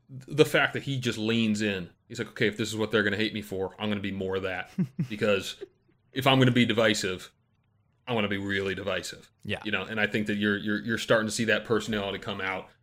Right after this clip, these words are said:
Speaker 1: He gets a few wins. He's gonna get himself a little bit of swag, and, and yeah, I'm here for it.
Speaker 2: Not many managers can boast an away win at Anfield in the modern era.
Speaker 1: That's, that's just straight up facts.
Speaker 2: Yeah.
Speaker 1: <laughs> It really
Speaker 2: It's
Speaker 1: is.
Speaker 2: just,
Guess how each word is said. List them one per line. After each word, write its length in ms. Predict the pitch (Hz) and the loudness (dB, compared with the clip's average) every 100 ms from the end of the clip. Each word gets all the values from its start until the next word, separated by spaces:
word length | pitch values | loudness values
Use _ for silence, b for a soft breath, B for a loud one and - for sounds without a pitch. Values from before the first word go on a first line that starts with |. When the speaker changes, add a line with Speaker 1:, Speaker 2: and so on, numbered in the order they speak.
| _ _ - | _ _ -10
Speaker 1:
He 80 | 117 | -6
gets 160 | 113 | -4
a 40 | 104 | -4
few 220 | 113 107 | -2 0
wins. 280 | 104 104 110 | 0 0 -2
He's 100 | 113 | -2
gonna 160 | 110 | 0
get 100 | 107 | 0
himself 300 | 104 110 101 | 0 -2 -2
a 20 | |
little 160 | 107 104 | 0 -2
bit 100 | 95 | -4
of 60 | - | -4
swag, 500 | 113 120 107 107 107 | 0 2 4 2 2
and, 320 | 107 107 104 - _ _ _ _ - | 0 0 -2 -12 _ _ _ _ -10
and 100 | 117 | -4
yeah, 140 | 110 - | -4 -4
I'm 120 | 110 | 0
here 140 | 120 | 2
for 240 | 117 98 92 | 2 -4 -8
it. 80 | - _ _ b b - | -14 _ _ b b 0
Speaker 2:
Not 240 | 135 175 | 4 6
many 180 | 214 208 | 8 10
managers 500 | 185 190 175 151 135 | 10 10 10 8 4
can 200 | - 139 | 6 6
boast 340 | 139 139 127 139 | 8 6 6 2
an 60 | |
away 280 | 123 120 117 | 4 4 4
win 220 | 113 113 | 4 2
at 120 | 107 | 2
Anfield 520 | 101 101 - 85 73 - _ _ _ - | 2 0 -4 -8 -8 -14 _ _ _ -6
in 100 | 107 | -4
the 60 | |
modern 300 | 98 87 82 | -2 -4 -6
era. 260 | 82 78 - _ _ _ _ _ | -10 -12 -14 _ _ _ _ _
Speaker 1:
That's, 220 | 147 139 | 0 0
that's 340 | 156 165 175 - | 0 2 2 2
just 260 | 143 - - | 0 0 -4
straight 280 | - 147 | -2 2
up 100 | 135 | 2
facts. 420 | - 117 85 - - | 2 -2 -2 -8 0
Speaker 2:
Yeah. 200 | 156 120 | 2 4
Speaker 1:
<laughs> 20 | |
It 160 | 180 - | 2 6
really 260 | 202 160 185 | 10 12 12
Speaker 2:
It's 160 | 139 | 8
Speaker 1:
is. 60 | 151 | 6
Speaker 2:
just, 300 | 175 - | 4 2